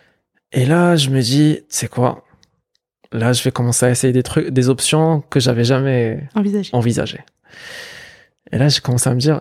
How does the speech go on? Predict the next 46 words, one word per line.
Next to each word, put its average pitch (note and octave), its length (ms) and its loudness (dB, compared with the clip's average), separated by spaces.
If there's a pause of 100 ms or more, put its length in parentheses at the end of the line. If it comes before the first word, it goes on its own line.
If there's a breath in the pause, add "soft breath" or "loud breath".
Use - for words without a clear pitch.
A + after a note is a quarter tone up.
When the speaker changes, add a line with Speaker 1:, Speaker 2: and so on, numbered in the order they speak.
Speaker 1:
et C3 80 0
si G3+ 160 0
j'essayais D3 440 2
L B2+ 160 4
E A#2 80 4
A, A2 180 -4 (340)
langue C#3 300 2
étrangère C3 600 0
appliquée ? - 440 -4 (880)
Ça - 180 -4
tombe G#2+ 220 -4
bien, B2 300 0
j'ai A#2 180 0
un, A2+ 380 0 (460)
un A2+ 120 0
assez B2 200 2
bon B2+ 160 0
niveau A#2+ 240 2
en A2 100 0
arabe. C3 340 -2 (520)
Je A#2 120 -6
sais B2 180 2
lire C3 140 2
en C3 80 2
arabe, B2+ 260 2
je A2+ 60 -4
sais - 200 0
écrire C3+ 240 0
en C3+ 120 2
arabe. C3 320 2
J'ai, A#2 160 -4
euh, - 220 -10 (200)
la - 100 -8
moitié, A#2+ 300 -2
euh, - 60 -6 (280)
parce - 80 -12
que A#2+ 100 -4
j'étais A#2 240 0
dans C3+ 120 0
une B2 160 2
école B2 180 0
marocaine A#2+ 340 0
aussi - 220 -2
quand - 140 -4
j'étais - 160 -2
petit. F3 220 -2